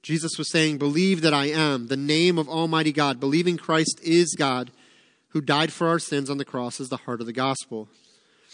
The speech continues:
And ultimately, the gospel is the great spiritual transaction. There's a great exchange that takes place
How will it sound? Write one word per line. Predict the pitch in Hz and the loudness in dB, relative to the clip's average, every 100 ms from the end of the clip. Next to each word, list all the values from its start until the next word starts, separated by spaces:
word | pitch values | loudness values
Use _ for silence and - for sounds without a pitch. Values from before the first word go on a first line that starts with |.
| - - _ _ _ _ - | -20 -20 _ _ _ _ -8
And | 151 | 2
ultimately, | 190 226 208 185 180 | 4 4 0 2 2
the | 160 | 4
gospel | 170 180 - 185 | 2 2 2 0
is | 175 139 | 2 0
the | 147 | -4
great | 131 165 - | 0 2 2
spiritual | - - 180 170 165 | 0 0 2 2 0
transaction. | 147 156 143 135 131 - 113 123 _ _ _ _ _ _ _ - - | -2 0 0 0 -2 -4 -12 -16 _ _ _ _ _ _ _ -18 -2
There's | 156 | 0
a | 147 | 4
great | 160 180 | 6 6
exchange | 175 - 175 165 131 | 6 2 4 2 0
that | 147 | -4
takes | - 147 | -2 -2
place | - 151 127 | 0 0 0